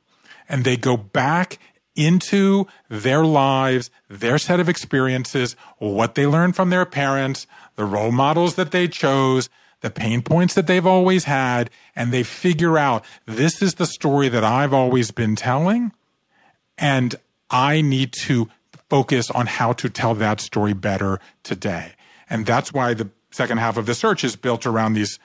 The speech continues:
I call it twenty-one questions to find work you love, and it's the basic building blocks of good storytelling. Who is your who? What is your what? When is your when? Where is your where? You know, why is your why, and how is your how? And how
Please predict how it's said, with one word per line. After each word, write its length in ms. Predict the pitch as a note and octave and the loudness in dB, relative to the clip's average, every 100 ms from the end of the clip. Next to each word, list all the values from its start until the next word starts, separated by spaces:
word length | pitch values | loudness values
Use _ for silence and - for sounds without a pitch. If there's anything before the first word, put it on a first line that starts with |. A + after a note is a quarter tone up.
| - | -14
I 80 | G#2+ | -6
call 160 | A#2 A2 | -2 -2
it 60 | |
twenty-one 360 | - A#2 A2 G#2+ | -2 0 0 0
questions 500 | A2+ A2 - G#2 - - - - | 0 -2 -2 -4 -4 -14 -18 -8
to 80 | |
find 260 | A#2 B2+ A#2 | -2 0 2
work 240 | A#2+ A#2 | 0 0
you 80 | B2+ | 0
love, 400 | B2 G3+ E3+ C3 - - - | 2 4 4 0 -4 -20 -6
and 120 | B2+ | -4
it's 320 | A#2+ - - _ | -4 -8 -16 _
the 120 | B2+ | -6
basic 420 | A2+ A#2+ A#2 C#3+ | -2 0 0 -2
building 260 | A#2 A#2+ C#3 | 0 2 2
blocks 240 | A#2 A#2 | 0 0
of 120 | - B2+ | -2 0
good 140 | D#3 | -2
storytelling. 680 | - G#3 A3+ - G#2+ F#2+ G2+ _ _ _ - | 0 0 0 0 -4 -4 -10 _ _ _ -12
Who 120 | F#2 | -8
is 140 | F#2 | -6
your 100 | - | -6
who? 300 | F#2 A#3 A3+ _ _ _ | -2 -2 -2 _ _ _
What 120 | F#2+ | -6
is 140 | F#2+ F#2+ | -4 -2
your 100 | G2 | 0
what? 320 | C3+ A#3+ - - - | 2 2 -2 -20 -14
When 160 | G2+ G#2+ | -4 -2
is 100 | G#2+ | 0
your 120 | A2+ | 2
when? 300 | C#3+ G3+ E3+ | 2 2 2
Where 240 | C3+ C3 | 2 2
is 100 | C3 | 2
your 100 | A#2 | 0
where? 320 | A#2+ F3 D#3+ - _ _ _ | 0 2 2 -2 _ _ _
You 100 | - | -6
know, 100 | B2 A2 | -4 0
why 220 | C#3 C#3 | 2 4
is 120 | C#3 | 4
your 80 | C3+ | 2
why, 240 | B2+ B2 B2 | 2 2 2
and 160 | A#2+ | 2
how 240 | A2+ A#2+ A#2+ | 2 2 2
is 80 | |
your 120 | A2+ A2+ | 0 0
how? 280 | B2 G#2 | 0 0
And 100 | A2 A#2 | 0 -2
how 640 | - - F3+ F#3 E3+ D#3 | -4 -2 0 2 2 0